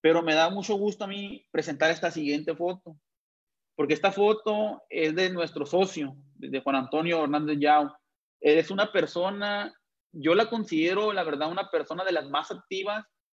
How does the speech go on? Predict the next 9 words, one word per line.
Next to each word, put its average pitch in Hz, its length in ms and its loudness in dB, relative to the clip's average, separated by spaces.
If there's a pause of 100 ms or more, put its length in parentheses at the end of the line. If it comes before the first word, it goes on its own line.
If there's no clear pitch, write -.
(280)
a 156 120 4
nivel 151 340 4
nacional 208 680 0 (240)
en 156 160 -4
el 151 140 -2
diseño, 190 920 -4
en 147 140 -4
la 143 100 -4
construcción 156 960 -2